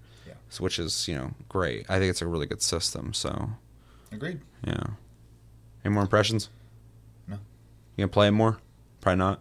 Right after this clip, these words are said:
Speaker 1: No, I got
Speaker 2: Yeah.
Speaker 1: too much to play.
Speaker 2: Yeah.
Speaker 1: Nothing against the game.
Speaker 2: That's, that's literally where I'm at. I could see myself. I was, like, playing. I'm like, "I could fucking probably play this whole game." I was like, "Ah, I got all these fucking games I gotta play now,
Speaker 1: Too
Speaker 2: though."
Speaker 1: many. Too many
Speaker 2: Yeah.
Speaker 1: games right now,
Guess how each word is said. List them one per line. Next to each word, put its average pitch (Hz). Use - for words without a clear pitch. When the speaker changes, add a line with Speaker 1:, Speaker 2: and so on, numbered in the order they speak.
Speaker 1:
No, 80
I 101
got -
Speaker 2:
Yeah. -
Speaker 1:
too -
much -
to -
play. 71
Speaker 2:
Yeah. 80
Speaker 1:
Nothing 90
against 73
the 64
game. -
Speaker 2:
That's, -
that's 107
literally 101
where 85
I'm 87
at. 67
I 101
could -
see 113
myself. 92
I 95
was, 101
like, 98
playing. 107
I'm 98
like, 82
"I 208
could -
fucking 92
probably 98
play 107
this -
whole 85
game." 87
I 101
was 95
like, -
"Ah, -
I -
got -
all 98
these 95
fucking 85
games 90
I 87
gotta 85
play 92
now, 87
Speaker 1:
Too 78
Speaker 2:
though." 67
Speaker 1:
many. -
Too 107
many 90
Speaker 2:
Yeah. 78
Speaker 1:
games 87
right 85
now, 85